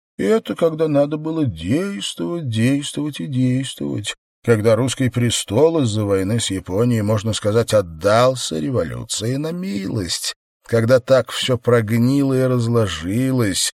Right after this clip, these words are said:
Сталь, если у неё с товарищами по Р С Д Р П заходила речь о фёдоровцах,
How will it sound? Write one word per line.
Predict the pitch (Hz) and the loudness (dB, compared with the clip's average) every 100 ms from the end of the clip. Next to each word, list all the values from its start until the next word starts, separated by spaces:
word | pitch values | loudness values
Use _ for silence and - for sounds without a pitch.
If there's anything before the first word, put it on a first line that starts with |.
| _ _ | _ _
Сталь, | - - - 185 175 131 | -6 -4 0 2 2 0
если | 92 90 - 90 | -2 -4 -6 -4
у | |
неё | 92 101 110 | -2 0 0
с | - | -2
товарищами | 92 92 110 95 - 90 87 | 0 4 2 2 -4 -4 -4
по | - | -2
Р | 95 95 | 0 0
С | 85 | -2
Д | 90 | -2
Р | 95 | -2
П | - 107 | 0 0
заходила | 98 85 98 92 98 | 0 -2 -4 -4 -2
речь | 95 107 - | -2 -2 -2
о | 87 | -4
фёдоровцах, | - 95 143 139 76 - - 71 - | -2 0 0 -2 -6 -8 -8 -6 -8